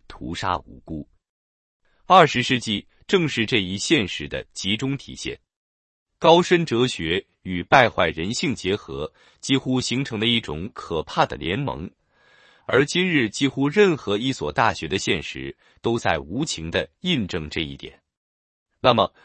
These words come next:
为什么我要做如此冗长的引言，甚至让引言显得比正文和结论还要长？只是为了让大家在心理上有所预备。我之所以提到这些，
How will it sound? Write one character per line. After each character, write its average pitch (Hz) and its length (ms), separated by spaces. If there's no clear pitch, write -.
为 196 180
什 139 140
么 131 200
我 80 80
要 104 160
做 127 240
如 113 240
此 147 280
冗 98 200
长 - 240
的 143 60
引 73 260
言， 85 320
甚 175 240
至 131 200
让 139 280
引 78 200
言 87 260
显 78 240
得 92 140
比 73 240
正 170 260
文 92 220
和 139 180
结 101 220
论 160 200
还 - 160
要 87 160
长？ 67 340
只 120 160
是 160 140
为 165 200
了 101 280
让 110 240
大 101 180
家 98 220
在 87 200
心 175 320
理 135 160
上 69 380
有 104 240
所 64 280
预 107 140
备。 76 240
我 135 180
之 208 200
所 160 180
以 107 160
提 - 160
到 104 180
这 98 160
些， 85 320